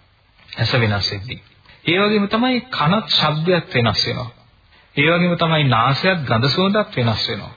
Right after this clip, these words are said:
දිවත් රසයක් වෙනස් වෙනවා. කයත් පහසක් වෙනස් වෙනවා. මනසත් සිතිවිලිත් වෙනස් වෙන ස්වභාවයට අයිති. එතකොට මේ සියල්ල වෙනස් වෙනවා කියලා කියන්නේ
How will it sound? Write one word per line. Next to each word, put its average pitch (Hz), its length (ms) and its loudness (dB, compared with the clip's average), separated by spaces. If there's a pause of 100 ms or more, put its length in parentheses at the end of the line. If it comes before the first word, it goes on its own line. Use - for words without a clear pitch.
(520)
දිවත් 143 500 0
රසයක් 185 500 0
වෙනස් 120 300 0
වෙනවා. 110 280 -8 (680)
කයත් 143 340 0 (120)
පහසක් 139 520 -2
වෙනස් 117 260 -2
වෙනවා. 110 280 -10 (440)
මනසත් 156 520 0
සිතිවිලිත් 185 640 -2
වෙනස් 131 300 2
වෙන 139 180 -2
ස්වභාවයට 139 560 0
අයිති. 92 340 -4 (640)
එතකොට 208 380 0
මේ 202 220 2
සියල්ල 185 460 2
වෙනස් 151 320 2
වෙනවා 156 260 2
කියලා 135 220 0
කියන්නේ 131 460 0